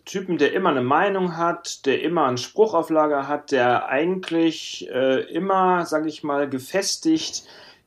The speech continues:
Dinge erzählt, der, ja, so gut drauf ist. Ich sag mal, immer grundweg ein bisschen positiv, manchmal natürlich ein bisschen kritisch, ein bisschen lauter.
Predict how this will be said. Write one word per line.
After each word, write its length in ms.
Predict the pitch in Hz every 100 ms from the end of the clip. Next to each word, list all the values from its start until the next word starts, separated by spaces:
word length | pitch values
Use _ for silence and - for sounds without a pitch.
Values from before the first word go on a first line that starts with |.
| -
Dinge 280 | 196 180 160
erzählt, 1120 | 143 - - 151 147 147 147 143 - - -
der, 440 | 131 127 123 127 123 _ _
ja, 600 | 269 254 226 214 202 196
so 240 | 185 - 185
gut 540 | - - 214 214 -
drauf 300 | - 165 220
ist. 160 | 208 -
Ich 80 | 165
sag 120 | 180
mal, 200 | 185 - - - _ _ _
immer 220 | - 202 185
grundweg 500 | 160 214 226 220 -
ein 60 |
bisschen 280 | 180 175 170
positiv, 720 | - 220 247 226 - 226 226 - - _
manchmal 380 | 107 139 165 147
natürlich 380 | 135 131 143 135
ein 60 |
bisschen 280 | 135 - 123
kritisch, 680 | 120 135 165 175 175 175 135
ein 60 |
bisschen 240 | 135 131 127
lauter. 580 | 120 139 175 180 185